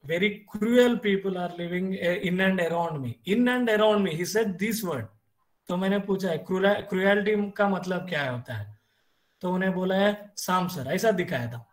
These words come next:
"सांप।" "क्या सांप है? सांप का मतलब क्या होता है?" तो उन्हें तुरंत बोला था, "जो भी आपको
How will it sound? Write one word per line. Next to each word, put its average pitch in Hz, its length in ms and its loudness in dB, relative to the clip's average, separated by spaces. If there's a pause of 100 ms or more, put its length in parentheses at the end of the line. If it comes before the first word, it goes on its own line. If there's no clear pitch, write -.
"सांप।" 135 420 -2 (220)
"क्या 220 160 8
सांप 165 360 0
है? 123 120 -16 (160)
सांप 208 280 0
का 220 100 2
मतलब 196 380 -2
क्या 170 140 0
होता 139 280 -4
है?" 113 120 -12 (380)
तो 175 80 -8
उन्हें 190 480 -2
तुरंत 240 440 2
बोला 160 220 -4
था, 123 280 -12 (720)
"जो 196 300 4
भी 277 200 -4
आपको 233 1080 -2